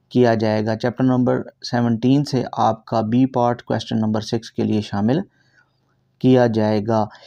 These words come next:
इसी तरह क्वेश्चन नंबर जो सेवन है आपका, उसमें भी ए और बी पार्ट मौजूद हैं, जो कि अगर ए पार्ट की बात की जाए तो चैप्टर नंबर फ़ोर्टीन और फ़िफ़्टीन में से शामिल किया जाएगा। क्वेश्चन नंबर सेवन के लिए, सवाल नंबर सात के लिए, और जो बी पार्ट है आपका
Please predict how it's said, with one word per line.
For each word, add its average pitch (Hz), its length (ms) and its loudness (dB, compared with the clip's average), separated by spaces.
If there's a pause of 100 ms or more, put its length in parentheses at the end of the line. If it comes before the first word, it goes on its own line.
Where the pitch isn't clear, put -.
(200)
इसी 147 200 2
तरह 139 200 0
क्वेश्चन 131 340 -2
नंबर 131 260 2
जो 123 140 0
सेवन 120 360 0
है 135 60 2
आपका, 131 420 0
उसमें 135 600 -2
भी 127 220 -2
ए 127 120 2
और 123 140 0
बी 120 180 0
पार्ट 120 360 -2
मौजूद 113 480 0
हैं, 127 260 0 (100)
जो 117 200 0
कि 117 220 0
अगर 123 300 -2 (140)
ए 131 140 4 (100)
पार्ट 135 220 0
की 135 120 -4
बात 123 240 0
की 127 160 0
जाए 123 220 2
तो 123 380 -2
चैप्टर 120 260 -2
नंबर 120 280 0
फ़ोर्टीन 135 600 0 (880)
और 131 200 4
फ़िफ़्टीन 143 540 0
में 135 240 2
से 127 240 0
शामिल 123 360 0
किया 123 220 0
जाएगा। 123 400 0
क्वेश्चन 120 380 -2
नंबर 117 280 0
सेवन 120 340 0
के 127 120 0
लिए, 123 220 2
सवाल 117 280 -2
नंबर 117 180 0
सात 113 280 -4
के 131 100 -4
लिए, 127 180 2
और 120 260 -4
जो 117 100 0
बी 123 220 2
पार्ट 123 320 -2
है 123 80 2
आपका 117 440 -2